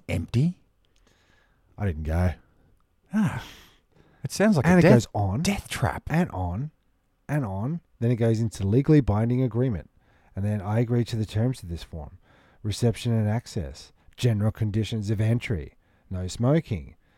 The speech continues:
Speaker 2: No chewing gum. No food or drinks permitted.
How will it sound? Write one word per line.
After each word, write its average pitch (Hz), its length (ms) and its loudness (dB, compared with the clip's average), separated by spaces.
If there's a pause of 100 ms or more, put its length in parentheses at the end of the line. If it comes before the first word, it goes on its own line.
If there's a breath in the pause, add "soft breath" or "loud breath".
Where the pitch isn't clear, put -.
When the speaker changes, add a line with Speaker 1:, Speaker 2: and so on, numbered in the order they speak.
(140)
Speaker 2:
No 87 180 -8
chewing 107 380 -4
gum. 143 480 0 (560)
No 101 560 -6
food 120 320 0
or 90 100 -2
drinks 127 300 -2
permitted. 123 640 0